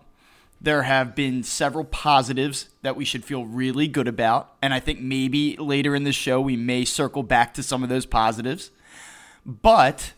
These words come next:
uh, what we saw tonight is obviously troubling, and, um, it, it, it seems to be symptomatic of what this bullpen is and, and really what it looks like it might be moving forward, and I think that that's the biggest concern. So I,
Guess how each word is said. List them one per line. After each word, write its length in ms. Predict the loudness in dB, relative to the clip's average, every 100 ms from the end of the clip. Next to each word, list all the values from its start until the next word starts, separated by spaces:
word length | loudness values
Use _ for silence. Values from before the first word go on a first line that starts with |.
| _ _
uh, 240 | 4 6 6
what 200 | 4 4
we 80 |
saw 240 | 2 4 4
tonight 340 | 2 4 4
is 180 | 2 -6 2
obviously 840 | 6 6 4 -4 -4 -2 -2 -4 -12
troubling, 680 | -12 0 0 0 -4 -4 -4
and, 440 | -2 0 0 -4 -10 -18 -20 -20 -10
um, 600 | -2 0 2 0 -4 -10 -16 _ _
it, 140 | -16 -16 -20 _
it, 200 | -4 0
it 160 | -2 -2
seems 240 | -4 -4
to 80 | -4
be 80 | -4
symptomatic 720 | -2 -4 -4 0 2 0 -4
of 180 | -8 -4
what 220 | -4 -4
this 160 | -4 -6
bullpen 640 | -6 -2 0 0 -2 -6 -12 _
is 460 | -4 -2 -2 -6 -10 _
and, 360 | 0 0 -2 -4
and 240 | -6 -4 -2
really 200 | -2 0
what 200 | 0 -2
it 80 |
looks 220 | -4 -6 -4
like 120 | -4
it 120 | -4
might 240 | -2 -2
be 80 | -2
moving 260 | -4 -4 -8
forward, 380 | -2 2 4 2
and 80 |
I 40 | -2
think 200 | -4 -6
that 180 | -6 4
that's 320 | 6 6 0
the 120 | -6
biggest 340 | -4 -4 -6
concern. 480 | -8 -8 -6 -6 -8 -12 -16 -16 -8
So 340 | 2 4 4
I, 340 | 2 -4 -4